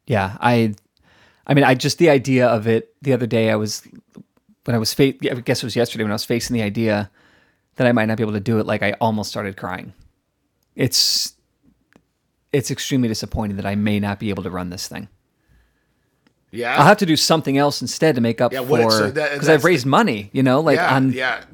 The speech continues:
Speaker 1: on the
Speaker 2: And they
Speaker 1: promise that
Speaker 2: don't,
Speaker 1: I'm gonna run
Speaker 2: and they,
Speaker 1: twenty-six point two
Speaker 2: and they don't
Speaker 1: miles.
Speaker 2: give you the money if you don't run.
Speaker 1: I think Gilda's Club still gets the money.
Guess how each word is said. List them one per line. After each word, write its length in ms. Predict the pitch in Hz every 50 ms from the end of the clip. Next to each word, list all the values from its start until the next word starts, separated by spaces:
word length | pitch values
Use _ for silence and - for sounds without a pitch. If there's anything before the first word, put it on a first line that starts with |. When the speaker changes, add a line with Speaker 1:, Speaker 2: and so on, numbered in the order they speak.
| - -
Speaker 1:
on 0 |
the 60 | 135
Speaker 2:
And 100 | 135 139
they 40 | -
Speaker 1:
promise 360 | - - 151 135 127 135 156 165
that 60 | 156
Speaker 2:
don't, 60 | 131
Speaker 1:
I'm 60 | 127
gonna 140 | 131 131 127
run 100 | 127 127
Speaker 2:
and 80 | 127 120
they, 40 |
Speaker 1:
twenty-six 340 | 131 139 135 160 175 170 -
point 180 | - 139 131 151
two 60 | 156
Speaker 2:
and 80 | 180 -
they 20 |
don't 80 | - 175
Speaker 1:
miles. 140 | - -
Speaker 2:
give 140 | 160 156 147
you 100 | 151 147
the 80 | 135 131
money 320 | 135 156 185 185 143 120
if 180 | 113 107 - -
you 60 | 110
don't 180 | 110 110 98 95
run. 240 | 110 120 107 92 - _ _ _ _ _ _ _ _ _ _ _ _ _ _ _ _ _ _ _ _ _ _ _ _ _ _ _ - - - - _ - - _ -
Speaker 1:
I 140 | - 196 214
think 380 | - - - 285 294 285 220 -
Gilda's 320 | 180 185 170 170 156 -
Club 180 | - 170 143 123
still 280 | - - - 147 139 127
gets 260 | 120 135 127 - -
the 80 | -
money. 480 | 117 113 117 117 107 92 87 98 110